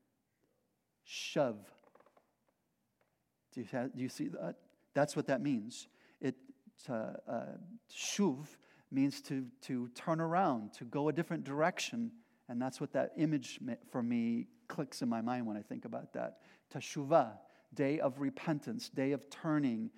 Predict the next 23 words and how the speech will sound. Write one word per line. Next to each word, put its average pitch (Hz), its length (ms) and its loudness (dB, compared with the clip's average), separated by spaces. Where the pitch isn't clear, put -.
day 143 180 6
of 131 140 0
changing 151 560 0
your 139 200 2
mind. 135 600 4
That's 131 220 -2
what 139 100 -4
that 127 240 2
means. 127 320 4
So - 80 -2
within 139 240 0
the 151 80 4
next 175 320 2
ten 185 180 4
days, 156 460 6
Yom 143 160 4
Teruah 156 480 4
gives 147 380 2
or 147 160 4
pushes 185 720 2
a 160 80 0
person 185 680 2
internally 175 840 0